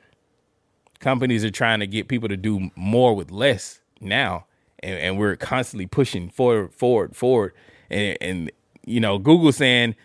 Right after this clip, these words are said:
you know, a couple years ago, they, they said they, they had an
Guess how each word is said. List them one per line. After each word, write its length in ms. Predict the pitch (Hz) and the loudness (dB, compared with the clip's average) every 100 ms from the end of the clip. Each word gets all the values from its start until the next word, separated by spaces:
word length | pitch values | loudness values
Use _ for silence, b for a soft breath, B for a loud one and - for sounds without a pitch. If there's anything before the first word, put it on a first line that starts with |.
| b b b b b | b b b b b
you 140 | 160 | 0
know, 180 | 156 139 | 4 4
a 40 | 123 | 4
couple 200 | 220 190 | 2 4
years 180 | 175 170 | 4 4
ago, 180 | 147 131 | 4 4
they, 180 | 143 | 2
they 160 | 127 131 | 2 0
said 360 | - 147 127 - - | 2 2 2 -2 -4
they, 160 | 113 | -4
they 220 | 110 117 120 | -2 0 0
had 320 | 113 107 101 | 2 0 0
an 180 | 92 | -4